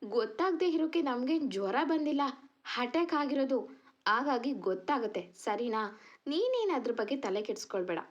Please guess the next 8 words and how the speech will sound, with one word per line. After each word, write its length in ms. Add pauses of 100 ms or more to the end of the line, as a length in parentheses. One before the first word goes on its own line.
(420)
ಚೆನ್ನಾಗಿ 480
ನಿದ್ರೆ 280
ಮಾಡು" 260 (360)
ಎಂದ. 220 (520)
ಚಂದು 300 (420)
"ಒಂದ್ 200
ನಿಮಿಷ" 260 (420)
ಎಂದಳು. 380